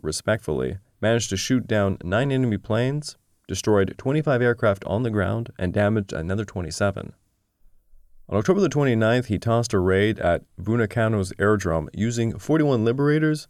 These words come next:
covered by seventy-five P thirty-eights. They managed to destroy around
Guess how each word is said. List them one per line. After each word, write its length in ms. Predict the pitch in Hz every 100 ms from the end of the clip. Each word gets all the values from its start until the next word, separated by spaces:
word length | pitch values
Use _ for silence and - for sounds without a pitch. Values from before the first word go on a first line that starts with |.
| _
covered 320 | - 143 110
by 160 | 92 90
seventy-five 800 | - 135 123 107 101 101 92 -
P 160 | 120
thirty-eights. 760 | 113 101 85 92 80 - - - _ _ _ -
They 100 | 113
managed 280 | 170 170
to 80 | 147
destroy 360 | 117 113 120 113
around 440 | 90 87 80 85